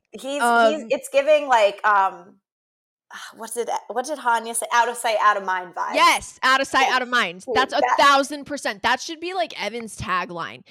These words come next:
Speaker 2: He is such an out of sight, out of mind person.
Speaker 1: That is so scary. That is
Speaker 2: No,
Speaker 1: so
Speaker 2: like,
Speaker 1: scary. Out of sight, out of
Speaker 2: a hundred percent.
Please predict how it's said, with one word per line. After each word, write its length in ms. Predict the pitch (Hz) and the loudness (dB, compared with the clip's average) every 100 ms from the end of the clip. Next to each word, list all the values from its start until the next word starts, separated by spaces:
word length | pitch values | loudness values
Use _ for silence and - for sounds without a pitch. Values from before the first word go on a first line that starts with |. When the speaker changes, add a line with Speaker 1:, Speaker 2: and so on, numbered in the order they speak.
| - | -20
Speaker 2:
He 280 | - 262 262 | -14 -8 -6
is 160 | 277 269 | -6 -8
such 440 | - - 247 247 | -10 0 0 0
an 140 | - 269 | -4 -8
out 260 | - 208 220 | -4 0 0
of 120 | 226 | -4
sight, 300 | - 196 196 | -6 -6 -4
out 180 | - 190 | -2 -4
of 120 | 190 | -4
mind 360 | 190 180 170 202 | -6 -6 -6 -10
person. 460 | - 165 - 95 - | -12 -12 -12 -16 -6
Speaker 1:
That 240 | 240 262 | -4 -2
is 160 | 311 330 | -4 -4
so 400 | - 240 208 208 | -2 2 2 2
scary. 640 | 208 190 180 180 196 202 | -4 -4 -4 -4 -4 -6
That 180 | 202 208 | -2 -2
is 160 | 240 220 | -2 0
Speaker 2:
No, 160 | 208 | 2
Speaker 1:
so 60 | 185 | 2
Speaker 2:
like, 180 | 190 196 | 0 -2
Speaker 1:
scary. 160 | 190 170 | -6 -4
Out 80 | 214 | -4
of 20 | |
sight, 80 | 233 | -2
out 160 | 202 | -2
of 0 | |
Speaker 2:
a 180 | 220 208 | -2 -4
hundred 100 | 208 | -4
percent. 240 | 208 180 | -2 -4